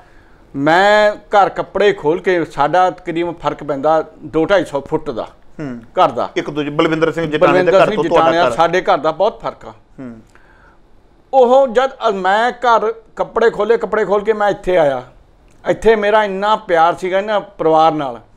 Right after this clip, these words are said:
Speaker 2: ਹੂੰ।
Speaker 1: ਮੈਂ ਇੱਥੇ ਬਲਵਿੰਦਰ ਜੀ ਚਾਚੀ, ਮਾਸੀ ਵੀ ਲੱਗਦੀ ਆ, ਮੈਂ ਵੀ ਚਾਚੀ ਕਹਿੰਦਾ ਸੀਗਾ। ਮੈਂ, "ਚਾਚੀ, ਵੀ ਇੱਦਾਂ ਦਾ ਕਰਕੇ ਆਹ ਵਾਕਾ ਹੋ ਗਿਆ,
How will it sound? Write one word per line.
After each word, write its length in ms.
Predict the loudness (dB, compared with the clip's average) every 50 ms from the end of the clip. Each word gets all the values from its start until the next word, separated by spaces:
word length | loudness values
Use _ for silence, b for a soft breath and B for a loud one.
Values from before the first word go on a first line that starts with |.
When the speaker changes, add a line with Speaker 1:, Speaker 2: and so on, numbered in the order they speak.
| -20
Speaker 2:
ਹੂੰ। 120 | -20 -20 -20 -20 _ _ _ _ _ _ _ _ _ _ -20 -12
Speaker 1:
ਮੈਂ 280 | -6 -2 0 2 2 2
ਇੱਥੇ 280 | 0 -2 -4 -6 -4
ਬਲਵਿੰਦਰ 460 | -2 -2 -2 -2 -2 -4 -2 -2 -4
ਜੀ 180 | -4 -4 -8 -10
ਚਾਚੀ, 380 | -10 -10 -10 -12 -10 -8 -8 -6
ਮਾਸੀ 360 | -4 -4 -6 -6 -6 -6 -4
ਵੀ 100 | -4 -2
ਲੱਗਦੀ 320 | 0 -2 -2 -2 -4 -4
ਆ, 60 | -4
ਮੈਂ 220 | -4 -2 0 0 0
ਵੀ 100 | 0 0
ਚਾਚੀ 320 | -2 -2 -4 -4 -10 -12
ਕਹਿੰਦਾ 280 | -12 -10 -8 -8 -8 -8
ਸੀਗਾ। 160 | -8 -8 -6
ਮੈਂ, 140 | -4 -4 -2
"ਚਾਚੀ, 580 | 0 -2 -2 -2 -2 -4 -2 -2 -2 -4 -8 b b b b b b b b
ਵੀ 100 | -4 -4
ਇੱਦਾਂ 440 | -2 0 0 -2 0 2 0 0 2
ਦਾ 80 | 0 -2
ਕਰਕੇ 320 | -2 -2 -4 -4 -6 -4 0
ਆਹ 120 | 2 2 4
ਵਾਕਾ 280 | 4 2 2 2 2
ਹੋ 140 | 2 2 2
ਗਿਆ, 200 | 2 0 0 0